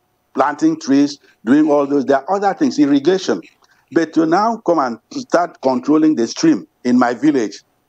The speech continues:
just beside the Atlantic Ocean here, so that other people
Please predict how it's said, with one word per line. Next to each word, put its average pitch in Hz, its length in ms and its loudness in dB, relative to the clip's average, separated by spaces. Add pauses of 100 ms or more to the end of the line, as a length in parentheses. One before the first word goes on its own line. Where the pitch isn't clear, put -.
(260)
just 156 240 0
beside 147 360 -2
the 117 120 -2
Atlantic 135 460 -4
Ocean 117 360 0
here, 120 140 -2
so 151 160 0
that 139 280 0
other 151 240 0
people 143 440 -2